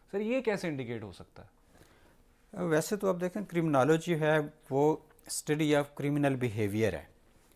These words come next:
Speaker 2: ठीक है। बिहेवियर जो हमारे एक्शंस हमारे बॉडी से एग्जिबिट होते हैं, तो basically वहाँ से हमें, अ, पता चलता है कि कोई बंदा जो है वो कन्फर्मिस्ट है, यानी वो रूल्स रेगुलेशन को फॉलो कर रहा है या वो डेविएंट है। अब आप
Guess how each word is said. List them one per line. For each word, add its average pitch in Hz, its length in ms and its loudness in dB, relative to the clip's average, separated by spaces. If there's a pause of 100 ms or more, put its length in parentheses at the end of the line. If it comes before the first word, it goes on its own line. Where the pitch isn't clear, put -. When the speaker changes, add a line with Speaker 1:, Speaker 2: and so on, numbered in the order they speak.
(120)
Speaker 2:
ठीक 127 140 -12
है। 156 60 2
बिहेवियर 156 760 2
जो 165 160 0
हमारे 151 480 2
एक्शंस 160 580 -2
हमारे 143 420 -2 (400)
बॉडी 135 300 2
से - 240 -2
एग्जिबिट 151 540 2
होते 120 260 0
हैं, 123 200 0
तो 127 100 -4
basically 139 500 0
वहाँ 123 260 -2
से 151 160 0
हमें, 123 360 -2 (440)
अ, 113 200 -2
पता 123 260 4
चलता 120 340 0
है 120 140 6
कि 123 140 -2
कोई 127 240 0
बंदा 113 340 4
जो 113 160 0
है 117 200 4
वो 107 140 2
कन्फर्मिस्ट 131 760 2
है, 135 260 0 (280)
यानी 120 200 -2
वो 120 120 0
रूल्स 123 300 2
रेगुलेशन 120 480 2
को 113 100 -6
फॉलो 120 360 2
कर 139 200 6
रहा 135 100 6
है 127 140 6
या 135 120 6
वो 131 140 4
डेविएंट 98 500 -2
है। - 100 -20 (680)
अब 160 140 4
आप 185 300 4